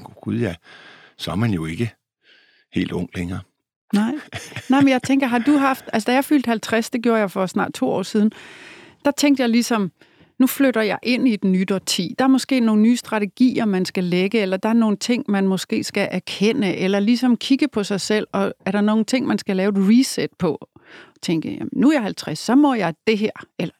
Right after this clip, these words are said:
Speaker 2: nu vil jeg skide på det der, eller nu har jeg lov til, eller nu vil jeg prøve det her. Undskyld mit sprog.
Speaker 1: Nej, det kan jeg, det er fint.
Speaker 2: Så jeg tænker bare på, om der er noget, øh, i at blive tres, som du tænker, øhm, giver dig noget andet, end det, du har haft tidligere?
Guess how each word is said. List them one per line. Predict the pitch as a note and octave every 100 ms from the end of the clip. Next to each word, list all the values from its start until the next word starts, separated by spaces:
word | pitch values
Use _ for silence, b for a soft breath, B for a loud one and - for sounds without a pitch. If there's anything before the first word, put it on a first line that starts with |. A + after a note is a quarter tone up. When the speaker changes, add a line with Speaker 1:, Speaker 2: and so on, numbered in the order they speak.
| -
Speaker 2:
nu | B3
vil | C#4
jeg | A3
skide | - - A3 A#3+
på | F#3+
det | D#3 D#3
der, | - -
eller | - E3 - -
nu | F#3 C#4
har | C#4
jeg | G#3+ G3+
lov | E3+ F3
til, | - F3 -
eller | D#3+
nu | E3 A#3+
vil | C#4+
jeg | A#3
prøve | - G3 G#3
det | G3+ G#3+
her. | F#3+ - - b b b b b b -
Undskyld | F3+ - A3 - _ -
mit | F3+
sprog. | - G3 -
Speaker 1:
Nej, | A#2+
det | A2+ D3+ C#3+
kan | B2
jeg, | F2
det | A2+
er |
fint. | A2+ - - -
Speaker 2:
Så | C4
jeg | B3+
tænker | C4 C4+ C4+
bare | B3+
på, | B3+ B3+
om | - A#3 A3+
der | A3
er | G#3+ G#3+
noget, | G#3+ A3+ A#3+ B3 B3 A#3
øh, | G3 F#3+ G3+ - - - -
i | A#3+ B3+
at |
blive | - A3+
tres, | A3 - A#3 A#3+
som | - A#3 G#3+
du | G#3+
tænker, | G#3+ - A3+ A#3 A3+ G#3 G3+
øhm, | G3 F#3+ F#3 -
giver | C4+ C4+
dig | - A3
noget | G3+ F#3+ F#3 F#3
andet, | - A3+ D4 C#4+ A#3+
end | G#3
det, | G3 A3
du | A3+
har | G3+
haft | F#3+ G#3+ -
tidligere? | C4+ B3 A#3